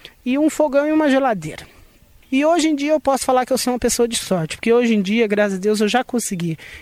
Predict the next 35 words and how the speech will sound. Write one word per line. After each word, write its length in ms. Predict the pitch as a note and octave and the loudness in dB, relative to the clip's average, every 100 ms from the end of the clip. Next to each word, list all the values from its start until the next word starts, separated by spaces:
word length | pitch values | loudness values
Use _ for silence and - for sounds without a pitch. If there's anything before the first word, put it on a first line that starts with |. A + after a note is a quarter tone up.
| - | -2
Eu 100 | A3+ | 0
tenho 200 | G#3+ G3+ | 2 0
a 40 | |
minha 200 | G3+ G3+ | 0 -2
casa, 480 | - F#3+ F#3+ F#3+ G3+ - - - | -2 -2 -2 0 -4 -6 -18 -4
eu 160 | G3+ | -4
tenho 380 | - G#3+ G#3+ F3+ - _ - | 0 0 0 -2 -6 _ -2
casa 320 | G#3+ A#3 G3+ | 0 0 -2
própria, 480 | - F3+ F#3 - F3 - - - | -2 -2 -2 -6 -12 -16 -20 -2
eu 120 | G#3+ | -2
tenho 260 | A#3+ A3+ G#3 | 2 0 0
carro, 440 | - F#3+ F#3+ F3+ - - - G3+ | -2 0 0 -2 -6 -16 -6 -2
eu, 180 | G#3+ | -2
a 80 | A3+ | 0
gente 280 | F#3+ A3 - | 0 0 0
tem 160 | A#3 A#3+ | 0 0
uma 180 | G#3+ | 0
moto, 500 | G3 F#3 F#3+ G3+ - | 0 2 2 0 -2
né? 240 | F#3+ G#3 C4+ - - - - _ _ _ _ _ - | 0 0 -2 -10 -20 -20 -20 _ _ _ _ _ -2
E, 220 | A#3 A#3+ | 2 2
graças 300 | A3 C4 C4+ | 2 2 2
a 40 | |
Deus, 200 | A3 A#3+ | 2 0
dentro 160 | A#3 A3+ | 2 0
da 60 | G#3+ | 0
minha 140 | G#3 | 0
casa 240 | A3 G3+ | -2 -2
nunca 200 | G#3 A3 | -4 -4
faltou 320 | A3 A3 - G#3 | -4 -4 -2 -4
comida. 480 | G#3+ F#3 E3+ D#3+ - _ _ _ _ | -4 -4 -4 -6 -12 _ _ _ _
A 80 | F#3 | -10
partir 140 | - G3+ | -6 -6
do 80 | |
momento 400 | G3 F#3+ G3 - | -4 -4 -6 -10
que 260 | - F#3 | -8 -4